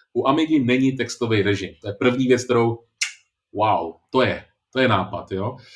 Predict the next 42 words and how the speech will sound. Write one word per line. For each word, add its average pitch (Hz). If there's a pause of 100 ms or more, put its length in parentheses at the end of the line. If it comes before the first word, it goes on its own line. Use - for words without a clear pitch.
(160)
Ty, 135
když 170
nastartuješ 190
Amigu, 143 (340)
tak 120
už -
od 135
prvního 165
okamžiku, 139
kdy 127
se 143
ti 135
vlastně 127
spustí, 113
tak 123
už -
seš 143
v 131
grafickém 123
režimu, 107
protože 110
jiný 110
tam 98
není. 135 (240)
To 107
je 123
ten 123
vtip. - (380)
A 104
ten 139
druhý 143
vtip 190
je, 104 (440)
že 117 (300)
ten, 131
ten 139
hardware, 123
ty 123
čipy 120
v -
sobě 107
měly 113